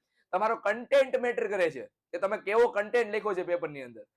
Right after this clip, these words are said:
જો તમે પેપરની અંદર કહેવાય ને કે સોંગ, કહાની એવું બધું લખેલું હોય તો ઈ તમારું રિપ્રેઝન્ટેશન ગમે એટલું સારું હોય એમાં માર્ક્સ નથી આપી શકવાના કોઈ. તો લખાણ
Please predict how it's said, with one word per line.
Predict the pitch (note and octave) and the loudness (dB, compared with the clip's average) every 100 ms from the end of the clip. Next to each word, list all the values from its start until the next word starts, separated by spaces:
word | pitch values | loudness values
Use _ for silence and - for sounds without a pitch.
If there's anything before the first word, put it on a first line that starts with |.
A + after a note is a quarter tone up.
| _ _ D#3 | _ _ 2
જો | A#3+ | 4
તમે | A#3 A3+ | 4 2
પેપરની | G3+ A3 A#3 A#3 | -2 0 0 0
અંદર | A3+ A3+ | 0 -2
કહેવાય | G#3+ A#3+ B3 | 2 2 2
ને | A#3+ | 0
કે | G#3+ | -4
સોંગ, | - G#3 G#3+ G3+ F#3+ | -4 0 4 4 2
કહાની | E3+ _ _ G#3 G3 A3 G#3 G#3 F#3+ G3 | -10 _ _ 2 6 4 2 -6 -8 2
એવું | B3 | 2
બધું | B3 A#3+ | 4 2
લખેલું | A#3+ A#3+ A#3+ A3 | 2 4 4 6
હોય | A3+ | 4
તો | A3+ | 2
ઈ | A3+ A#3+ | 0 -2
તમારું | A3+ A#3+ A3 | 0 0 2
રિપ્રેઝન્ટેશન | G3+ A#3 A#3 A#3 A3+ A#3 | 2 2 2 0 0 -4
ગમે | G#3 B3+ C#4+ | -4 0 2
એટલું | C4 A#3+ | 2 4
સારું | G3+ G#3 G#3+ | 4 4 2
હોય | G#3+ | 0
એમાં | G#3+ G#3+ | 0 2
માર્ક્સ | G3 A3 G#3 | 2 0 -4
નથી | A3 C#4 | -2 -2
આપી | G#3+ | -2
શકવાના | G3+ F3 D3+ C3 | -10 -6 -6 -8
કોઈ. | A#2 G#2+ _ _ _ _ _ _ _ _ _ _ _ _ | -18 -20 _ _ _ _ _ _ _ _ _ _ _ _
તો | F3 | 2
લખાણ | E3+ F3 G#3 B3+ C#4 C4+ | 2 2 4 4 2 -6